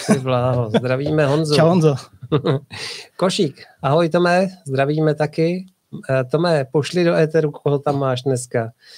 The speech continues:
Speaker 1: Eh, Tomáš taky dělá podcasty
Speaker 2: Je, jasně.
Speaker 1: a my končíme v osm a Tomáš začíná v osm. Takže já mu to vždycky rozhicuju, to publikum, a pošlu mu to tam. Eh, hele, eh, k tvým fotkám. Ty jsi,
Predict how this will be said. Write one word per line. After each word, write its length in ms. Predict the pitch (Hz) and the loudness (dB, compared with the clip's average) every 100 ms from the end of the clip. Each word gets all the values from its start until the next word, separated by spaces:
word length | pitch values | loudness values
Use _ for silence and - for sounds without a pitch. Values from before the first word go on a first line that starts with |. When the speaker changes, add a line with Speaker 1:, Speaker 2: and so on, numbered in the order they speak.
| - - _ - | -20 -20 _ -6
Speaker 1:
Eh, 220 | 123 120 | -2 -2
Tomáš 580 | 123 139 143 151 - - | 0 0 2 0 -2 -8
taky 300 | - 127 135 | -6 -2 0
dělá 280 | 135 135 139 | 2 2 0
podcasty 560 | 156 151 147 139 - | -2 0 2 0 0
Speaker 2:
Je, 60 | 151 160 | 0 0
jasně. 120 | - - | -6 -6
Speaker 1:
a 140 | 123 | -2
my 140 | 131 131 | 0 0
končíme 540 | 151 151 175 160 127 | 0 0 0 0 0
v 60 | 123 | -2
osm 500 | 120 - 143 147 160 | -4 0 2 2 -2
a 80 | 127 | -8
Tomáš 400 | 131 131 135 139 | -4 -4 -2 -2
začíná 580 | 127 123 160 151 123 113 | -4 -6 -2 0 0 -4
v 60 | |
osm. 380 | 117 - 117 110 107 - - - _ | -6 -6 -6 -6 -10 -16 -18 -20 _
Takže 200 | 120 113 | -4 0
já 120 | 123 | 2
mu 100 | 127 | 2
to 100 | 131 | 2
vždycky 320 | 139 131 - 139 | 0 0 -2 0
rozhicuju, 840 | 123 123 127 - 139 139 151 165 - _ | 2 0 0 2 4 2 0 -6 -12 _
to 80 | 135 | -4
publikum, 640 | 147 139 139 143 143 147 | 0 0 0 2 0 2
a 80 | 135 | -2
pošlu 380 | 123 127 - 131 | -2 -6 -4 -2
mu 100 | 131 | -2
to 140 | 131 | -4
tam. 360 | 127 123 123 127 - _ _ _ _ _ _ - - - - - - 120 | -2 -2 -2 -6 -12 _ _ _ _ _ _ -16 -16 -20 -20 -20 -10 -4
Eh, 500 | 113 110 110 110 113 - _ _ | -2 0 -2 -4 -6 -14 _ _
hele, 300 | 135 143 139 - | -2 0 -2 -4
eh, 180 | 120 120 | -2 -2
k 100 | - | -4
tvým 260 | 147 151 156 | 0 0 0
fotkám. 500 | 165 - 120 107 101 _ _ _ _ 127 123 _ _ _ - | -2 -2 -2 -2 -8 _ _ _ _ -14 -14 _ _ _ -10
Ty 60 | |
jsi, 100 | 127 | -10